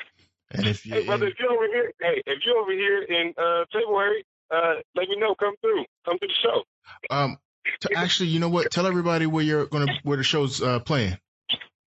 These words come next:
Speaker 2: Oh, uh, the show's gonna play at New Collective L A. It's six four four zero Santa Monica Boulevard in Los Angeles, California, nine zero zero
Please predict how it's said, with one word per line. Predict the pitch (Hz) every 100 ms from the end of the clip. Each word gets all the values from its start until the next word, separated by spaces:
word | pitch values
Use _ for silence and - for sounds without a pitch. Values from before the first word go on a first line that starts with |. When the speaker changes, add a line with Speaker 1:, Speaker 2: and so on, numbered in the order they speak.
| _ -
Speaker 2:
Oh, | 190 - -
uh, | 151 165
the | 156
show's | - 254 233
gonna | - 165
play | - 294 277
at | 156 143 127 _
New | 131 160 180
Collective | 165 147 147 - 135 -
L | 123 123 120
A. | 107 87 85
It's | - 92 - - _ - 147
six | 151 - -
four | 139 135 127 123 - _
four | 123 127 123 120
zero | 117 113 104 104 - _
Santa | 117 120
Monica | 117 113 110 107 104 -
Boulevard | 110 104 98 98 95 90 -
in | 90 92
Los | 92 90 -
Angeles, | 101 95 92 87 87 - _ _ _ _ _ _ _ -
California, | 107 101 - 101 95 92 90 - _
nine | 98 104 107 101 -
zero | 104 104 98
zero | 101 101